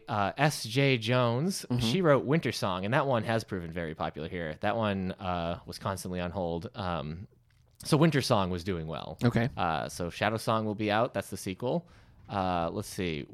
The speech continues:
Speaker 1: We got some other se-, oh, The Case for Jamie by Brittany Cavallaro. This is Charlotte Holmes three.
Speaker 2: Oh, I
Speaker 1: You,
Speaker 2: thought so.
Speaker 1: you remember I, uh,
Speaker 2: Yeah.
Speaker 1: yeah, I brought that up. Did I read anything from that?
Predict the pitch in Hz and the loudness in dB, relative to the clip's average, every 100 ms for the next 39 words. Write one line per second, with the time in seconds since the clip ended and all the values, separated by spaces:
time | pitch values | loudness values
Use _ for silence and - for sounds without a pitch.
0 | 98 - 104 101 - 101 95 98 - 190 | -18 -10 -4 -4 -2 -2 0 -2 2 2
1 | 180 - 160 175 - 180 151 196 254 113 | 2 2 2 4 2 0 2 2 2 0
2 | 90 110 120 147 160 151 147 160 160 160 | 0 -2 0 0 0 0 0 -2 0 0
3 | 185 151 104 87 85 - 180 139 - - | 2 4 4 2 -2 -2 0 0 0 4
4 | 156 156 143 - 156 147 139 - 139 190 | 4 4 0 0 2 2 0 -2 2 4
5 | 113 80 87 226 220 233 285 269 - 135 | 4 2 2 6 6 6 2 2 4 6
6 | 113 117 127 139 135 120 110 107 104 170 | 6 2 4 8 10 10 10 10 8 10
7 | 175 120 110 110 101 101 110 101 104 98 | 10 8 8 4 2 2 2 2 2 2
8 | 98 - 151 208 202 214 269 269 262 233 | 0 0 4 4 4 2 2 -2 -4 -6
9 | - 285 | -8 -10